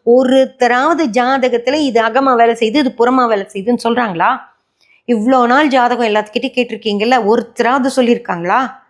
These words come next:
சனி ச-, சனி செவ்வாய் சேர்ந்துருக்கு, ராகு கேது, ராகு செவ்வாய் சேர்ந்துருக்கு, கேது செவ்வாய் சேர்ந்துருக்கு,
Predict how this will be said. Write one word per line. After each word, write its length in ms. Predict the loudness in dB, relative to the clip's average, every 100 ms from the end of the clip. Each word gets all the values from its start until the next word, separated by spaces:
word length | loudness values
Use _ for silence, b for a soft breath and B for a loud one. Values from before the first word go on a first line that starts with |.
| _ _ _ _
சனி 440 | -8 -4 -2 0 -2
ச-, 280 | 0 0
சனி 300 | 2 2 0
செவ்வாய் 300 | 2 0 0 0
சேர்ந்துருக்கு, 840 | 0 0 -4 -8 -6 -4 0 2
ராகு 300 | 2 2 0
கேது, 500 | 0 0 0 -2 -2
ராகு 300 | 0 0 0
செவ்வாய் 340 | -2 0 0 0
சேர்ந்துருக்கு, 440 | -2 -2 -2 -4 -4
கேது 260 | 0 2 0
செவ்வாய் 380 | 0 0 0 0
சேர்ந்துருக்கு, 560 | 0 2 0 -2 -4